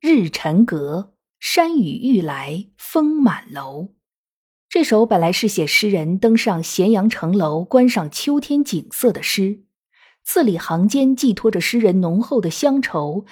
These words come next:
以及吊古伤今的无限怅惘。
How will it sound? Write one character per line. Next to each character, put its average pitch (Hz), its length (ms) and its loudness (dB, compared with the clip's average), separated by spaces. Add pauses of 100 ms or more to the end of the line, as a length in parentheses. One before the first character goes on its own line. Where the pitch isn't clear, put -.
(160)
以 196 160 2
及 185 180 -4
吊 208 280 -2
古 160 180 -10
伤 214 300 2
今 226 180 4
的 185 120 2
无 143 140 -8
限 196 300 0
怅 220 300 -4
惘。 165 100 -12